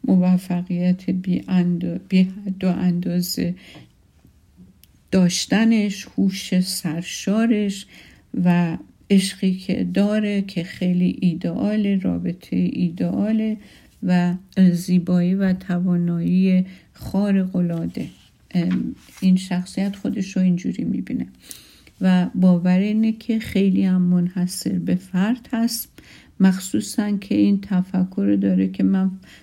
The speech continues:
فقط باید با آدم‌های خیلی مهم و خ-، افراد خیلی خیلی خاص و ویژه هم نشینی کنم، بقیه لیاقت منو ندارن. توقع داره که همه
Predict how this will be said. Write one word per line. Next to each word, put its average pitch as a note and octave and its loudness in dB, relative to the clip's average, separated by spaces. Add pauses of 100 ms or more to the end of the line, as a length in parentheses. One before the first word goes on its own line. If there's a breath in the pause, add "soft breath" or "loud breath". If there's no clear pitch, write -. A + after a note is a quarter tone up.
(100)
فقط G3 0
باید G3 0
با G3 -2
آدم‌های F3+ 0
خیلی G#3 -4
مهم F#3 2 (1040 loud breath)
و F3+ 2
خ-، - -10 (120)
افراد G3 -2
خیلی G3+ 0
خیلی F3 -2 (300 loud breath)
خاص G3 -2
و F3 -2
ویژه F3 -2
هم A#3 2
نشینی G3 0
کنم، F#3+ 0 (380 loud breath)
بقیه F3 2
لیاقت F3+ 2
منو F3 4
ندارن. F3 0 (1900 loud breath)
توقع G3+ 0
داره G3 2
که F#3+ 0
همه F#3 4